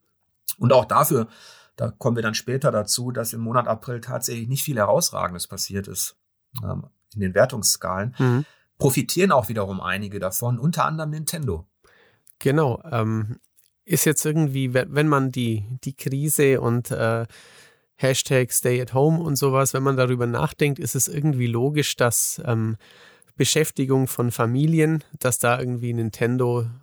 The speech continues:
Speaker 2: ähm, ja eine Rolle spielen kann. Und mit ihrer Hybridkonsole haben sie ja scheinbar den, den Nerv der Gesellschaft irgendwie getroffen, den Nerv der Spieler. Und ja, also ich hab's, ähm, mangels, äh,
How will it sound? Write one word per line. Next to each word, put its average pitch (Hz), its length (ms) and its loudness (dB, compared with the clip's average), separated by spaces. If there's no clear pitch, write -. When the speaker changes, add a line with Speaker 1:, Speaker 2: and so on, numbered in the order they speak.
Speaker 2:
ähm, 110 420 -4
ja 120 160 0
eine 113 160 2
Rolle 120 240 2
spielen - 400 -6
kann. 113 220 -2
Und 113 120 0
mit 113 220 -4
ihrer 123 320 2
Hybridkonsole 135 920 2
haben 139 220 0
sie 147 120 0
ja 135 100 4
scheinbar 127 460 2
den, 120 500 -4
den 120 140 0
Nerv 117 260 2
der 139 140 2
Gesellschaft 131 560 -2
irgendwie 127 320 -4
getroffen, 139 540 0
den 117 160 0
Nerv 117 180 -2
der - 100 -6
Spieler. 147 480 -2
Und 127 360 -4
ja, - 200 -2
also 147 180 2
ich 156 140 2
hab's, 170 240 -2
ähm, 139 380 0
mangels, 151 580 2
äh, 127 360 2